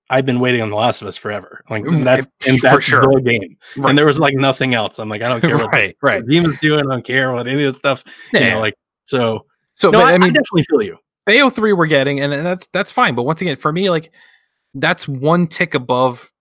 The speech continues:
Speaker 2: Astral Chain.
Speaker 1: Sure.
Speaker 2: I'm, I'm mildly interested in this, but, I mean, essentially, they're the same game.
Speaker 1: Yep.
Speaker 2: Devil May Cry, Bayonetta, Astral
Speaker 1: They
Speaker 2: Chain,
Speaker 1: are.
Speaker 2: they're all similar
Speaker 1: That's
Speaker 2: with
Speaker 1: true.
Speaker 2: a slightly different mechanic. Um,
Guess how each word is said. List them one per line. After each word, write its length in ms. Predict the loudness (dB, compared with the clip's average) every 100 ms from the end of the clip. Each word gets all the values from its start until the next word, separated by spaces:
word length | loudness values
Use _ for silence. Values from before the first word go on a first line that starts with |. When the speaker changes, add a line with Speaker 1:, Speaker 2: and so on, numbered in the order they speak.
| _ _
Speaker 2:
Astral 380 | -4 -4 -8 -8
Chain. 280 | -6 -6 -10 _
Speaker 1:
Sure. 220 | -8 -2
Speaker 2:
I'm, 200 | -2 0
I'm 200 | 0 0
mildly 640 | 0 0 2 2 0 -2 -2
interested 380 | -4 -2 -4 -4
in 20 |
this, 60 | -8
but, 180 | -8 -8
I 60 | -4
mean, 100 | -4
essentially, 320 | -2 -4 -4
they're 120 | -4
the 60 | -6
same 200 | -6 -4
game. 260 | -4 -4 _ -20 -2
Speaker 1:
Yep. 80 | 0
Speaker 2:
Devil 140 | 2 2
May 120 | 0
Cry, 260 | 2 0
Bayonetta, 380 | 2 0 0 -2
Astral 280 | -2 -4 0
Speaker 1:
They 40 | 0
Speaker 2:
Chain, 40 |
Speaker 1:
are. 60 | 2
Speaker 2:
they're 120 | 0
all 60 |
similar 280 | 0 0 0
Speaker 1:
That's 160 | 0 -6
Speaker 2:
with 80 | -10
Speaker 1:
true. 80 | -8
Speaker 2:
a 40 |
slightly 280 | -2 0 0
different 220 | -2 -4
mechanic. 360 | -6 -8 -10 _ _ -20 -20 -20 _
Um, 420 | 2 2 2 -4